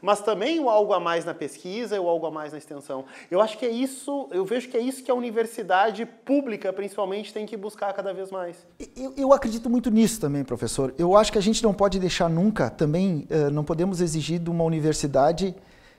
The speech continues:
Speaker 2: que ela deixe de fazer, de ser o que ela foi criada pra ser. Entretanto, ela vai ter que ampliar esse seu jeito. Ela, eu acho que ela nasceu pra buscar coisa nova, pra pesquisar, pra...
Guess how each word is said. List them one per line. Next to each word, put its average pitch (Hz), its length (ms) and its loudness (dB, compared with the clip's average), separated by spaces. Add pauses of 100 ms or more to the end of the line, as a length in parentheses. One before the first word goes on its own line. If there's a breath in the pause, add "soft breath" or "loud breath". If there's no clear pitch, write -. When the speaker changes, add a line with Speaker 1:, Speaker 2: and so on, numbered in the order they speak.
(140 soft breath)
Speaker 2:
que - 140 4
ela 170 140 8
deixe 180 340 0
de 196 80 0
fazer, 185 540 -2
de 160 260 0
ser 220 480 0 (800)
o 190 100 -4
que 208 120 0
ela 208 140 6
foi 196 240 0
criada 180 400 0
pra 180 160 -6
ser. 139 400 -6 (240 loud breath)
Entretanto, 170 480 -2
ela 170 100 0
vai 160 140 -4
ter 160 100 -6
que 165 120 -4
ampliar 156 460 -4
esse - 100 -10
seu 107 180 -6
jeito. 98 320 -10 (560 loud breath)
Ela, 156 200 6
eu 175 40 8
acho 208 160 2
que 196 60 0
ela 196 120 4
nasceu 185 680 2 (360)
pra 175 300 -4
buscar 165 500 -4
coisa 160 240 -2
nova, 156 520 -2
pra 135 100 -6
pesquisar, 151 720 -2
pra... - 180 -12